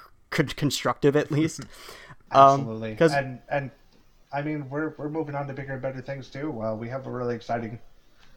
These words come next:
Speaker 2: month of content planned. I won't spoil what it is, 'cause it'll probably be up,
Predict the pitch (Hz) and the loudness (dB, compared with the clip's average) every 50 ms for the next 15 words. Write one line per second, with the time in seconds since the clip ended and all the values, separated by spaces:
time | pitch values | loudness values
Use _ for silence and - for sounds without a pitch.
0 | - - - 123 123 - 127 117 - 123 120 117 - 127 117 107 - - 123 117 | -18 -10 -6 -6 -6 -6 -8 -10 -6 -4 -4 -4 -4 -6 -8 -8 -6 -4 -2 -2
1 | 120 120 - - - 117 123 131 131 - - - 180 - 123 120 120 117 113 113 | -2 -4 -8 -8 -6 -4 -4 -4 -4 -6 -2 0 0 2 4 2 2 2 0 -4
2 | 113 113 - - - 127 113 120 113 110 117 113 107 107 110 107 104 - | -4 -6 -6 -10 -10 -8 -6 -6 -6 -2 -2 -2 -2 0 -2 -4 -4 -6